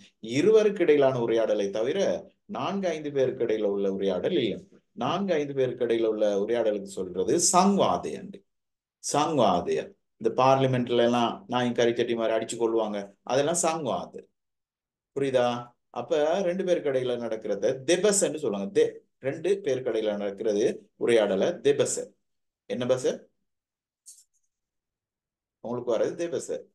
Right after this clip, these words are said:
ஏ ஒன்றை சொல்வார், பி ஒன்றை சொல்வார். ஏ ஒன்று சொல்வார், பி மறுப்பார். அப்படி. அப்ப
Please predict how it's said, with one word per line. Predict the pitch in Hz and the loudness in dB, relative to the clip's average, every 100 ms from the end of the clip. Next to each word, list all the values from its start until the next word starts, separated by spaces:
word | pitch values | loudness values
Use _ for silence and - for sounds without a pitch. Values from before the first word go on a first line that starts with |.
| _ _ _ _ _ _ _ _ _ _ _ | _ _ _ _ _ _ _ _ _ _ _
ஏ | - 147 | -2 2
ஒன்றை | 139 131 127 | 2 2 2
சொல்வார், | 123 113 120 131 | 2 2 2 2
பி | 139 143 | 0 0
ஒன்றை | 120 98 | 0 -4
சொல்வார். | 92 85 78 76 - - | -6 -6 -8 -10 -12 -4
ஏ | 135 | 0
ஒன்று | 131 127 | 0 -2
சொல்வார், | 123 113 107 117 | -2 2 2 2
பி | 135 135 | 0 -2
மறுப்பார். | 131 117 95 85 73 - _ _ _ _ _ _ _ _ _ _ _ _ _ _ _ _ _ | 0 -2 -2 -4 -6 -12 _ _ _ _ _ _ _ _ _ _ _ _ _ _ _ _ _
அப்படி. | 98 98 80 - - | -8 -6 -6 -8 -10
அப்ப | - 101 | -10 -2